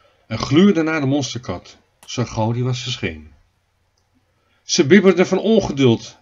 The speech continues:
van wraaklust en van koude. Ha, daar kwam Poes. Hij snoof eens op, terwijl hij zacht miauwde. Eerst kwam hij bij het stokvisvel. Dat ging hij snel verslinden. En bokkingen en haringkop, nou,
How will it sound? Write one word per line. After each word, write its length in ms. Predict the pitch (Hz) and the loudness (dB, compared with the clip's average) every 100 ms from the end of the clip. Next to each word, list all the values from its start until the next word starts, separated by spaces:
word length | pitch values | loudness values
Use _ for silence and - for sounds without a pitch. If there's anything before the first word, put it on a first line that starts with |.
| _ | _
van 200 | 170 143 | -4 -2
wraaklust 540 | 143 202 196 180 170 | 0 0 0 -4 -6
en 120 | 175 | -6
van 140 | - 143 | -6 -2
koude. 480 | 175 165 113 95 - _ _ _ _ _ _ _ _ _ _ _ _ | -2 0 -2 -4 -8 _ _ _ _ _ _ _ _ _ _ _ _
Ha, 360 | _ 214 131 - | _ -6 -6 -6
daar 140 | - 123 | -8 -4
kwam 180 | - | -4
Poes. 460 | - 156 - - - _ _ _ _ _ | -2 -2 -2 -6 -14 _ _ _ _ _
Hij 140 | 131 | -6
snoof 300 | - 165 147 | -2 -2 -2
eens 180 | 156 156 | -4 -2
op, 300 | 160 - - _ _ _ _ _ _ | -2 -4 -14 _ _ _ _ _ _
terwijl 240 | _ 104 92 | _ -8 -8
hij 100 | - | -10
zacht 280 | 131 123 | -12 -10
miauwde. 440 | 139 135 98 - - _ _ _ _ _ _ _ _ _ _ | -6 -4 -4 -8 -20 _ _ _ _ _ _ _ _ _ _
Eerst 300 | 165 120 - | -2 -2 2
kwam 180 | 175 165 | 2 2
hij 100 | 156 | 2
bij 100 | 151 | 0
het 100 | - | 0
stokvisvel. 800 | - 160 120 104 - 76 67 - _ _ _ _ _ _ _ | 0 0 -2 -4 -6 -10 -12 -20 _ _ _ _ _ _ _
Dat 160 | 123 123 | -10 -2
ging 160 | 180 | 0
hij 100 | 165 | 0
snel 280 | 135 190 185 | 0 0 -2
verslinden. 640 | - 127 185 160 92 82 _ _ _ _ _ _ _ _ | -2 -4 0 0 -2 -6 _ _ _ _ _ _ _ _
En 180 | - 98 | -12 -2
bokkingen 460 | 123 135 156 143 101 | 0 2 0 0 -2
en 120 | 104 | -6
haringkop, 720 | 98 135 165 147 180 - - _ | -4 -2 -2 0 -2 -2 -16 _
nou, 380 | - 131 214 135 | -2 2 2 2